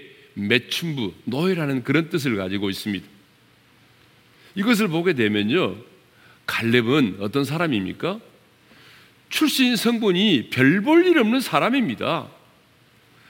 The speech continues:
하지만 그는 가나안 땅을 정탐할 때에 하나님이 주신 비전을 품었고, 마침내 여호수아와 함께 약속의 땅을 정복한 믿음의 영웅이 되었던 것입니다.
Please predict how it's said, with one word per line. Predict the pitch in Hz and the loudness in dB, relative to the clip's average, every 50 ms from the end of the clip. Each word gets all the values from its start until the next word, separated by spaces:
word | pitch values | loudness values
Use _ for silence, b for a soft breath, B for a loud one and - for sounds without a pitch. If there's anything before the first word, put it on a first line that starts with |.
| B B B B | B B B B
하지만 | B - - 233 233 277 262 262 254 | B 0 0 2 4 4 4 4 4
그는 | 156 175 190 208 208 202 | 2 2 2 2 2 0
가나안 | 208 117 131 131 156 175 175 165 | 0 0 0 2 0 0 0 -2
땅을 | 156 147 156 147 | 0 0 0 0
정탐할 | - - 113 113 107 - 131 127 123 113 110 - | 0 0 -2 -2 -2 -2 -2 -2 -2 -2 -2 -2
때에 | - 101 92 90 104 131 131 98 90 - - - - - _ _ _ _ _ b b b b b b b b b | -2 -2 -2 0 2 2 2 2 0 -4 -16 -20 -20 -20 _ _ _ _ _ b b b b b b b b b
하나님이 | b - - - 240 247 254 269 269 262 262 254 254 254 247 | b -4 0 2 2 4 4 6 6 4 4 4 2 2 0
주신 | 185 220 180 180 220 208 | 0 0 0 0 0 0
비전을 | - - 165 151 139 170 175 175 170 170 | -2 -2 -2 0 0 0 0 0 0 -2
품었고, | - - 190 165 123 - - - 101 120 123 98 - - - - - _ _ B B B B B B B B B B B B B B B B B B | -2 -4 -2 -2 -2 -2 -4 -2 0 2 2 0 -2 -6 -16 -20 -20 _ _ B B B B B B B B B B B B B B B B B B
마침내 | 123 143 147 175 - - - - - 240 240 233 233 233 214 | 0 2 2 2 0 -4 -8 -8 -4 -2 0 0 0 0 2
여호수아와 | 185 180 185 214 240 240 - 214 208 190 | 4 4 4 4 2 0 0 0 0 0
함께 | 160 175 185 165 - 139 117 113 151 185 202 - - - - B B B B B B B B B B B 117 117 | 0 -2 -4 -4 0 2 2 4 2 2 -2 -6 -14 -20 -20 B B B B B B B B B B B -2 0
약속의 | 131 170 180 - - - 254 240 208 226 220 220 | 0 0 0 -4 -10 -6 -6 -2 -2 -4 -4 -2
땅을 | - 196 190 202 196 196 | -2 -2 0 0 0 -2
정복한 | - - 160 185 185 165 147 120 - - 110 123 143 185 160 110 98 104 104 113 | -2 -2 -2 0 0 -2 -2 -4 -6 -6 -2 -2 -2 0 -2 -4 -6 -6 -2 2
믿음의 | 151 226 226 254 254 226 220 220 220 170 131 | 4 4 4 4 2 2 4 4 4 4 4
영웅이 | 131 135 135 131 127 120 127 170 202 208 214 - - - - | 4 4 4 4 4 4 4 4 4 2 0 -2 -10 -8 -2
되었던 | - 117 127 131 131 196 190 185 | 2 4 4 4 2 2 2 4
것입니다. | 180 175 - 180 151 120 95 | 2 2 2 0 0 -2 -2